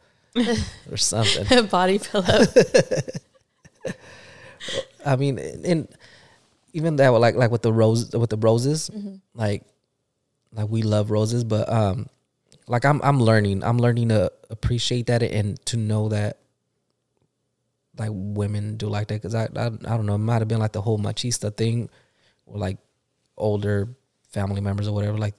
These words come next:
Speaker 2: you just hear it, like, "Man, why, why you get roses or flowers? Like, they're gonna die." And it, it stays engraved in your head. And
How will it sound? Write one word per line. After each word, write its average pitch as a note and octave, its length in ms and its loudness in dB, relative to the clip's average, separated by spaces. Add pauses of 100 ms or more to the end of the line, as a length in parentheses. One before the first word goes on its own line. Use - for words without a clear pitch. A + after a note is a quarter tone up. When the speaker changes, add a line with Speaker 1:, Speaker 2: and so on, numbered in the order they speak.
Speaker 2:
you A#2+ 140 -10
just B2 220 -2
hear A2 160 0
it, F#2+ 60 -2
like, F#2 180 -8
"Man, G#2+ 300 -4
why, G#2+ 240 -8
why A2+ 140 -8
you G#2+ 120 -4
get G#2 140 -4
roses G#2+ 340 -2
or A2+ 60 -6
flowers? G2+ 400 -4
Like, G#2+ 100 -2
they're G#2+ 120 0
gonna G2+ 160 -2
die." G2+ 300 -2 (760)
And B2 160 -2
it, - 60 -4
it B2+ 60 0
stays A3+ 240 0
engraved E3 360 0
in D#3+ 80 0
your D3+ 100 2
head. D#3 200 4
And A2+ 180 0